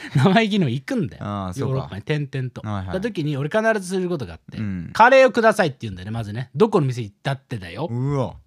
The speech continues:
Speaker 2: ないのに。
Speaker 1: <laughs> なんかこう
Speaker 2: 失礼だよね、お前は。
Speaker 1: なんかこういうさ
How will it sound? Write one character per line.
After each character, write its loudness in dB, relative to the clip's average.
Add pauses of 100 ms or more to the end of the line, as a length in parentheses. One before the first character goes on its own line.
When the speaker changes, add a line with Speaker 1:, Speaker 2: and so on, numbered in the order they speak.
(100)
Speaker 2:
な 6
い 6
の 0
に。 -8
Speaker 1:
<laughs> -8 (3500)
な -2
ん -8
か -2
こ -2
う -2
Speaker 2:
失 4
礼 4
だ -6
よ -6
ね、 2
お -8
前 -
は。 -10 (120)
Speaker 1:
な -4
ん -4
か -8
こ 2
う 4
い 2
う 2
さ -2